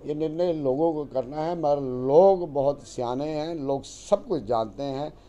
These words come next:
मैं अपनी प्रशंसा करूं या अपनी बात कहूं, I am in public field और लोगों के बीच में हूं, लोग मेरे व्यवहार को भी जानते हैं, लोग मुझे भी जानते हैं,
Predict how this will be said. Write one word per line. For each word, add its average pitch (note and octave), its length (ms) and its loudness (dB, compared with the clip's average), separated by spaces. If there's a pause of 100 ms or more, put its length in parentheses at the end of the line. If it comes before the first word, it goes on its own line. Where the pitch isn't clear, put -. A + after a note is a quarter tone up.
(400)
मैं C3 100 -2
अपनी C3+ 380 -2
प्रशंसा B2 560 -6
करूं D3+ 340 -6
या C#3+ 120 0
अपनी B2 280 -4
बात A2 340 -2
कहूं, C#3 280 -4 (760)
I E3 320 2
am E3 160 0
in D3 100 -4 (100)
public A#2 500 -8
field C#3+ 340 -8 (600)
और B2+ 460 2 (160)
लोगों D#3 340 4
के C3 140 -2
बीच A2+ 280 -8
में B2+ 160 -6
हूं, B2+ 240 -6 (520)
लोग D3 220 4
मेरे C#3 180 -2
व्यवहार A2 480 0
को C3 140 -4
भी C3 120 -4
जानते A#2 420 -2
हैं, A2 300 -14 (600)
लोग D3 340 4
मुझे A#2+ 420 0
भी C3+ 140 0
जानते B2 400 -4
हैं, G#2+ 320 -12